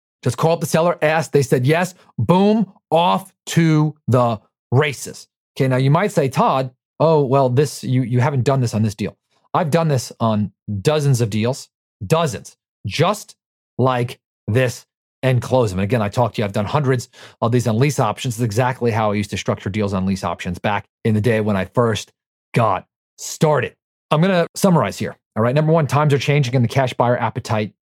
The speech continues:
is changing with it. So you better be prepared. If you're brand new and getting into this business, you need this in your strategy. And if you're already in here, uh, your competition's gonna slaughter you if you're not doing this. You can completely dominate because you're gonna adapt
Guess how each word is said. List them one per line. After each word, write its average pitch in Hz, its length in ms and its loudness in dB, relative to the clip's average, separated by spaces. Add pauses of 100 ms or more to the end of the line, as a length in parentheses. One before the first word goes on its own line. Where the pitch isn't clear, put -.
is 131 300 2
changing 110 560 0
with 120 220 2
it. - 160 -4
So - 160 0
you 120 220 2
better 135 240 2
be 123 120 0
prepared. 117 360 -2
If - 120 -6
you're 131 60 0
brand 139 320 0
new 143 160 2
and 127 80 0
getting 135 220 0
into 127 140 0
this 117 140 -2
business, 123 460 -4 (140)
you 120 100 2
need 127 160 2
this 117 180 -2
in 113 60 0
your 107 100 0
strategy. 131 540 0 (320)
And 113 260 0
if 110 140 -2
you're 123 100 -2
already 147 280 2
in 147 80 4
here, 151 340 2
uh, 113 260 -2
your 117 140 -2
competition's 110 540 -4
gonna 104 160 0
slaughter 110 400 -2
you 71 240 -12
if 92 140 -12
you're 110 100 0
not 104 180 -2
doing 104 220 0
this. 123 200 -4 (120)
You 135 120 2
can 127 140 0
completely 175 800 0
dominate 160 640 0 (260)
because 120 260 2
you're 160 280 4
gonna 160 220 2
adapt 143 480 0